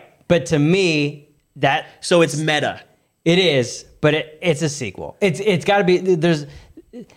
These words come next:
Speaker 1: if
Speaker 2: Like, a sequel would be making, well, here's the thing. Okay, how about this?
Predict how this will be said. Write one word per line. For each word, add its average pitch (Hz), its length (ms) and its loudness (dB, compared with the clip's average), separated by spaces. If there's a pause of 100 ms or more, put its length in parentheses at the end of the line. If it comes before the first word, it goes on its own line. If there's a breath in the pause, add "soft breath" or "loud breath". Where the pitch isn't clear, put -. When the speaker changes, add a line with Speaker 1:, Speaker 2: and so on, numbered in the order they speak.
(260 soft breath)
Speaker 1:
if 165 140 0
Speaker 2:
Like, 185 120 4
a 190 60 2
sequel 220 380 4
would 180 120 6
be 147 640 0
making, 147 720 -2 (240 loud breath)
well, 214 100 6
here's 214 160 4
the 165 60 -8
thing. 131 240 -4
Okay, 117 320 -6 (500)
how 147 80 -6
about 127 160 -4
this? - 380 -12